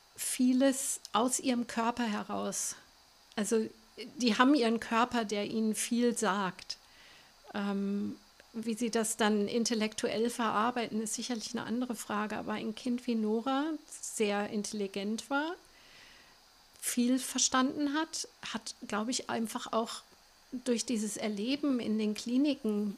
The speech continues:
und das Sehen, dass andere Kinder auch sterben, das ist ja,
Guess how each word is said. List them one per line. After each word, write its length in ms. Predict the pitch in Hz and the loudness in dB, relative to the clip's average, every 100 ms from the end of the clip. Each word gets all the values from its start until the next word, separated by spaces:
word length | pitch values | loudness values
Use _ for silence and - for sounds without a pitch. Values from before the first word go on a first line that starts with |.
| - | -4
und 160 | 190 | -4
das 200 | 214 - | -2 -2
Sehen, 500 | - 247 311 359 233 214 | -2 0 0 0 0 -2
dass 180 | 202 | -4
andere 380 | 220 202 214 208 | -4 -4 -4 -4
Kinder 400 | 208 214 196 190 | -6 -4 -4 -6
auch 80 | 175 | -4
sterben, 560 | - - 190 202 202 196 | -4 -4 -6 -6 -6 -6
das 180 | 208 | -6
ist 200 | 254 - | -6 -2
ja, 160 | 226 | -2